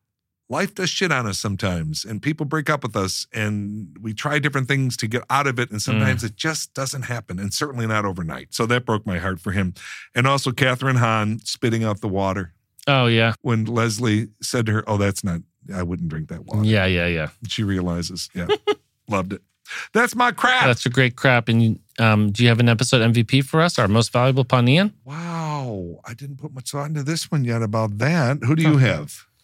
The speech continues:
Speaker 2: It's just a classic Jim O'Hare experience then.
Speaker 1: Exactly. Mm-hmm.
Speaker 2: <laughs>
Speaker 1: Who are you
Speaker 2: Well,
Speaker 1: going
Speaker 2: it's
Speaker 1: with?
Speaker 2: April for me because,
Speaker 1: Yeah, I think you're right.
Speaker 2: you know, she has this great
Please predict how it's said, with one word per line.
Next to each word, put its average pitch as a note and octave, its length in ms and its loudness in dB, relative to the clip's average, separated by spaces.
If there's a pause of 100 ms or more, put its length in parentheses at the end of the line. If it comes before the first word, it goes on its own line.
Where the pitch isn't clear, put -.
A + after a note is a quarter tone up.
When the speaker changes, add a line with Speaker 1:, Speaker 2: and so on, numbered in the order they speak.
(120)
Speaker 2:
It's - 120 -20
just - 240 -16
a - 40 -20
classic G#2 400 0
Jim A2 220 2
O'Hare A2+ 200 4
experience - 380 -2
then. A#2 80 0
Speaker 1:
Exactly. C3+ 540 0 (220)
Mm-hmm. A2+ 340 0 (720)
Speaker 2:
<laughs> - 340 -4
Speaker 1:
Who E3 80 4
are E3 40 4
you E3+ 60 6
Speaker 2:
Well, F3 100 6
Speaker 1:
going C#3 180 4
Speaker 2:
it's B2 100 4
Speaker 1:
with? C#4+ 120 4
Speaker 2:
April D#2+ 360 2
for A#2 140 0
me G2 300 2 (300)
because, A2+ 680 2
Speaker 1:
Yeah, G2+ 300 2 (100)
I G#2+ 60 -4
think G#2 220 -6
you're G2+ 120 -2
right. D2+ 160 -8 (100)
Speaker 2:
you C3+ 200 2
know, A#2+ 400 2
she B2 280 -4
has A#2+ 420 -2
this C3 240 -4
great C3+ 440 -2